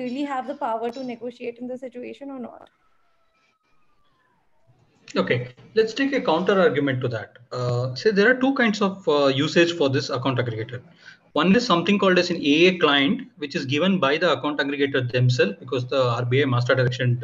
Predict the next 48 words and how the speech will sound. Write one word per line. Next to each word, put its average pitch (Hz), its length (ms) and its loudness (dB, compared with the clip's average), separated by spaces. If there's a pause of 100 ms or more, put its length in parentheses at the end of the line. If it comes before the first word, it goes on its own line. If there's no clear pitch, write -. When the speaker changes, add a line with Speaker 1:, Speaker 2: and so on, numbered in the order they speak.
Speaker 2:
uh, 120 140 -2
demands 127 400 -2
it. - 260 0 (600)
There 233 220 8 (160)
you 185 120 -4
can 202 180 -2
say 190 160 0
that, 202 240 -6
uh, 170 100 2 (140)
"Please 190 180 -4 (140)
pull 180 120 -2 (120)
my 175 80 0 (180)
monthly 151 340 -6
data," 165 300 -2 (640)
where 180 180 4 (120)
you 220 180 2
set 220 240 6
your 220 180 8
consent 156 380 -2
template 123 340 -8 (140)
because 143 260 -8
you 147 180 0
are 185 120 6
an 160 140 4
F 160 160 0
I - 100 2
U. 123 160 -4
As 127 120 -6
the 123 120 -8
citizens 160 400 -2
themselves 185 340 -2
behave 151 240 2
as - 80 -10
an, 240 180 -6 (480)
uh, 147 220 6 (140)
F 127 160 2
I - 100 6
U, 113 80 0 (260)
where 151 80 8 (100)
from 151 200 0
your 175 180 6
Android 151 380 4
or 147 160 4
your 139 240 4
I 135 100 4
O 147 140 4
S - 20 -12
phone, 160 240 -4